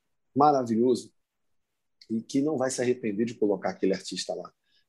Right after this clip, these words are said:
Acho que eles precisam, é, ter esse olhar aí pro, pro, pro músico, pro sambista, ou, ou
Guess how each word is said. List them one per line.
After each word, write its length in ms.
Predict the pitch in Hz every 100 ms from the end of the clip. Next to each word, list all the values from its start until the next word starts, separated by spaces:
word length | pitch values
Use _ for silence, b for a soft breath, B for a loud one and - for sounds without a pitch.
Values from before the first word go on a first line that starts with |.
| -
Acho 160 | 101 -
que 60 |
eles 120 | 101
precisam, 640 | - 107 - 113 107 107 95 - _ _ _ _
é, 420 | 90 67 104 82 - -
ter 120 | 123
esse 220 | 123 -
olhar 380 | 117 104 107 104
aí 160 | 104 107
pro, 240 | - 98 -
pro, 100 | 101
pro 120 | 92 113
músico, 560 | 107 110 120 - -
pro 120 | -
sambista, 640 | 98 - 95 104 117 104 104
ou, 180 | 110 110
ou 280 | 151 135